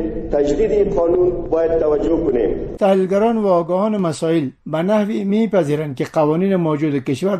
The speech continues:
Speaker 2: دست و پا گیرند، اما از غفلت مسئولان امور هم نمی‌توان انکار کرد. به باور این آگاهان، اگر این مسئولان با این هزینه‌های کلانی که در اختیار دارند صادقانه کار بکنند، هم جلوگیری از کشت کوکنار ممکن است و هم کاهش در شمار معتادین مواد مخدر.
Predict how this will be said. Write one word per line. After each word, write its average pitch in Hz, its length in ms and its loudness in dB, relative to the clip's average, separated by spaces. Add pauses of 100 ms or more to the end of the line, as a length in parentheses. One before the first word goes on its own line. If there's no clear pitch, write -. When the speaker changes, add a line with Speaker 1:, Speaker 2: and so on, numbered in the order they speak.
(140)
Speaker 2:
دست 151 220 0
و 160 40 -4
پا 156 200 0
گیرند، 151 500 0
اما 180 520 2
از 156 280 0
غفلت 190 400 2
مسئولان 165 560 4
امور 160 400 0
هم 180 200 4
نمی‌توان 151 520 4
انکار 147 420 0
کرد. 127 280 -10
به 156 120 0
باور 170 320 4
این 165 200 0
آگاهان، 147 600 -2
اگر 165 260 0
این 190 200 2
مسئولان 165 540 -2
با 147 140 2
این 190 240 2
هزینه‌های 156 580 0
کلانی 160 420 -2
که 131 100 -6
در 139 260 -2
اختیار 135 320 -4
دارند 131 460 -2
صادقانه 156 600 0
کار 139 240 0
بکنند، 151 420 -2
هم 196 220 2
جلوگیری 156 460 2
از 175 160 2
کشت 185 240 0
کوکنار 165 500 0
ممکن 196 420 2
است 190 180 0
و 170 60 0
هم 185 200 2
کاهش 175 300 2
در 151 200 0
شمار 156 380 0
معتادین 139 540 -2
مواد 131 340 0
مخدر. 127 460 -2